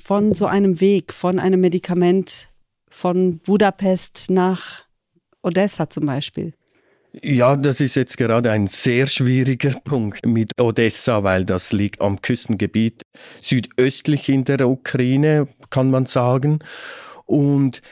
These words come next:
Speaker 2: es ist ein bisschen strukturiert, das Land, wie die Schweiz. Man kann es sehr gut vergleichen. Es ist ein föderalistischer Staat, wo die Oblaste oder die Kantone eine große Unabhängigkeit haben. Und da muss man sich immer mit den gezielten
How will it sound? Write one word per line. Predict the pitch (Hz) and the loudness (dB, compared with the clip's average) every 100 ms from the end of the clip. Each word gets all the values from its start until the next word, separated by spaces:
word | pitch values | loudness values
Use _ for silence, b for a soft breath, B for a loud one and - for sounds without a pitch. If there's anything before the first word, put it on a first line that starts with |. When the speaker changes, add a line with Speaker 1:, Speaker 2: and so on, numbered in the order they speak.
| B B B | B B B
Speaker 2:
es | 139 127 | -2 0
ist | 120 | 2
ein | 131 | 0
bisschen | 135 - 143 | -2 -2 -2
strukturiert, | - - - - 123 131 - | -2 -6 -4 -2 -2 -2 -4
das | 120 | -2
Land, | 120 117 104 | 0 0 0
wie | 113 | 0
die | 110 | 0
Schweiz. | 104 127 123 90 - - - - _ - | 0 0 0 0 -2 -8 -10 -14 _ -4
Man | 117 110 | -2 0
kann | 120 123 | 0 0
es | 113 - | 0 0
sehr | 120 123 131 - - | 0 0 -2 -10 -6
gut | 131 135 - | -2 -2 -2
vergleichen. | 123 113 87 95 113 107 | -4 0 0 0 -2 -2
Es | - | -2
ist | 113 - - | -4 -4 -2
ein | 104 | -2
föderalistischer | 98 113 101 104 113 127 - 135 - 131 | 0 -2 0 0 0 -2 -4 -2 0 0
Staat, | 127 - - 95 131 - | 0 -4 -2 0 0 0
wo | 117 | -2
die | 113 107 | 0 0
Oblaste | 107 - 120 120 - - 131 | 0 -2 -4 -4 -4 -2 0
oder | 120 104 | 0 -2
die | 104 | -4
Kantone | - 104 98 104 113 120 | -4 -4 -2 -2 0 0
eine | 104 101 | 0 -2
große | 98 101 - 110 | -2 -2 -2 -2
Unabhängigkeit | 101 92 101 98 95 - 87 92 - | -2 -2 -4 -4 -6 -4 -4 -4 -2
haben. | 90 113 151 151 B B B B B B - | 0 0 0 -2 B B B B B B -4
Und | 135 135 | -2 0
da | |
muss | 143 151 | 0 0
man | 151 139 | 0 -2
sich | - - | -4 -4
immer | 127 135 135 | -2 0 2
mit | 127 127 135 - | 0 0 -2 -4
den | 131 | -2
gezielten | 120 117 - 127 - 123 123 120 | -2 -4 -2 -2 -2 0 0 0